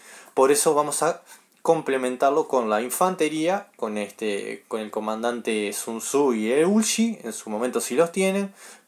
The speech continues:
con los arqueros y con la caballería. Por eso son cinco marchas.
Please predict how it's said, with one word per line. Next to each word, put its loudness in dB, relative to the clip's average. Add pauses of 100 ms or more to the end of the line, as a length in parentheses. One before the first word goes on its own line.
con 0
los 2
arqueros 4 (360)
y -6
con 4
la 4
caballería. 0 (1400)
Por 6
eso 2
son 2
cinco 2
marchas. -6